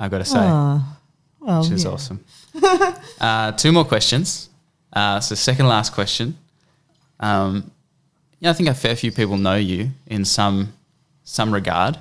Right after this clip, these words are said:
Speaker 2: Mm-hmm.
Speaker 1: Um, what's a part of your story or who you are that people would be surprised to hear?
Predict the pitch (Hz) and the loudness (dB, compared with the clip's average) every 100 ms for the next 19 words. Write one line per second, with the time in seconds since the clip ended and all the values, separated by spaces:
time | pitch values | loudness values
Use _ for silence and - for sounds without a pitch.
0 | - _ 190 190 247 - 104 104 98 95 | -12 _ -8 -2 -2 -2 -2 0 0 -2
1 | - - 127 156 156 - 98 107 87 90 | -6 -6 -4 -4 -4 -2 -2 0 -2 -4
2 | 80 - _ - 123 107 - 101 98 101 | -6 -12 _ -10 -4 -2 0 2 2 2
3 | 98 - 98 107 104 95 92 92 92 _ | -2 -6 -4 -2 0 0 0 -2 -8 _
4 | _ - 101 95 - - _ - 104 95 | _ -8 -4 -4 -4 -16 _ -8 -6 -4
5 | 95 90 - 92 - 82 - - - - | -4 -4 -4 -6 -4 -4 -4 -10 -12 -14
6 | 101 82 | -14 -16